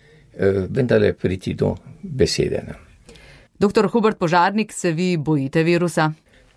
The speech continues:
Speaker 1: Torej, jaz nisem tisti,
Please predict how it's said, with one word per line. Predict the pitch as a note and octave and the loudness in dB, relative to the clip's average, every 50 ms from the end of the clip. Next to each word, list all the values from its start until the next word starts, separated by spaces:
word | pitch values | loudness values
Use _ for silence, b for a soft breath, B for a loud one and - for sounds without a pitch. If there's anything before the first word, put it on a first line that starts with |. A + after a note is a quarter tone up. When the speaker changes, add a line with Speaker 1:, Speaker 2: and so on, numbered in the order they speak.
| _ _ _ | _ _ _
Speaker 1:
Torej, | - - B2+ A2 A2 A#2+ | 2 4 4 4 4 2
jaz | B2+ - - - B B B B B B B B B B D3 C#3+ A#2+ D#3 B B B B B B B _ _ - - - | 0 0 -4 -12 B B B B B B B B B B -20 -20 -20 -20 B B B B B B B _ _ -16 -6 0
nisem | B2+ B2 C3 D3 D3 - - G#2 | 2 4 4 4 4 2 -2 -2
tisti, | F#2 - A#2 G#2 - - F#2 D#2+ | -2 -2 -2 -2 -2 -4 -8 -8